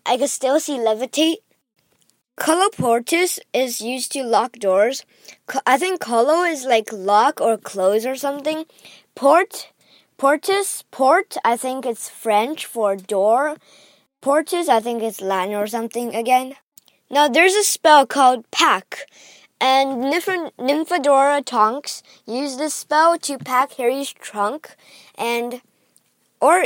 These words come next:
Lupin might have used it, but I'm not sure which. But Pack is sort of, like, the most obvious one. Pack, pack your trunk, like that. Crucio is torturing spell,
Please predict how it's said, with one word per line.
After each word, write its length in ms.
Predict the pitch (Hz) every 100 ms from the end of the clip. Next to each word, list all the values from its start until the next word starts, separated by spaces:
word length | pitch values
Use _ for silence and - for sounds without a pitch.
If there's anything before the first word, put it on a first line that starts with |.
| -
Lupin 580 | 214 240 247 247 208 175
might 280 | - 180 190
have 120 | 190
used 360 | 185 190 196 202
it, 160 | 208 202
but 160 | 208
I'm 140 | - 233
not 160 | 269
sure 180 | 294 269
which. 340 | 196 220 - - - - 269
But 200 | 254 -
Pack 320 | 254 247 339
is 220 | 320 -
sort 280 | - 233 240
of, 260 | 254 247 _ _
like, 320 | 214 220 - _ _ _
the 140 | 220 226
most 300 | 240 285 -
obvious 480 | 208 214 233 254 -
one. 400 | 190 185 208 240 _ _ -
Pack, 460 | 254 277 349 - _ _
pack 260 | - 370 -
your 160 | 277 226
trunk, 580 | - 320 185 175 - _ _ -
like 200 | 196 -
that. 240 | 151 160 _ _ _ _ _ _ -
Crucio 760 | - 302 339 - 359 392 403 -
is 360 | 285 277 247 -
torturing 880 | - 247 262 - 320 349 359 370 359
spell, 540 | - 370 359 403